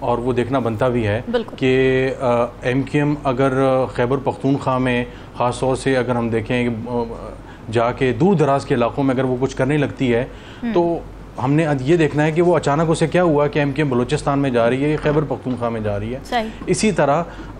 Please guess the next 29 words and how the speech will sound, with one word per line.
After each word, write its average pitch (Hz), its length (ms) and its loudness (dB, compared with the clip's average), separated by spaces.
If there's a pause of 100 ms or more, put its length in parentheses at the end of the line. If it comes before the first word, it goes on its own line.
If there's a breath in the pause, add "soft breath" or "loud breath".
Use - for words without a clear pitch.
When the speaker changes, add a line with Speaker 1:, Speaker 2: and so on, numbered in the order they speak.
Speaker 1:
अचानक 160 640 0
जो 165 140 4
है 156 80 4
नून 156 220 4
लीग 160 140 2
को 156 100 2
याद 127 240 2
आया 139 180 4
और 139 140 2
ये 135 140 4
डिप्टी 123 280 0
मेयरशिप 123 420 0
के 135 60 0
लिए 123 180 2
जनाब 117 320 0
वहाँ 110 260 2
इन्होंने 117 340 0
कर 113 260 -4
दिया 113 260 0
कि 110 100 -2
जनाब 110 280 -2
ये 110 60 0
हमें 107 240 0
दी 113 120 -2
जाए 110 180 0
सारा 107 220 -2
कुछ। 110 220 -6 (460 loud breath)
तो 185 260 6
जो 185 220 2